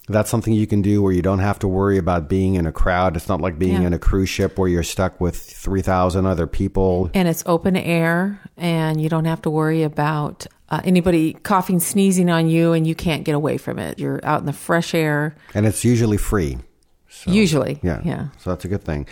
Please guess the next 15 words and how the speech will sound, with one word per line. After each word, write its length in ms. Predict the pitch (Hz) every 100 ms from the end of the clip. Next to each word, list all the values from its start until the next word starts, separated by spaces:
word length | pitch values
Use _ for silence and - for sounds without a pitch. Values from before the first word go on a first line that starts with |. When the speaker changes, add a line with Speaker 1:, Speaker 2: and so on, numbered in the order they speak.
| - - -
Speaker 1:
So 180 | - 165
the, 140 | 143
the 180 | 139 135
fifth 300 | - 214 220
thing 340 | - 143 120 107
that 160 | 107
we 140 | 104 104
have 580 | 104 98 92 92 82 - -
on 140 | 98 98
our 140 | 95
list 280 | 98 104 -
of 360 | 92 85 82 -
recommendations 1000 | 85 85 101 95 95 92 95 92 95 87
and 160 | 90
prescriptions 840 | - 87 - 98 - 101 101 95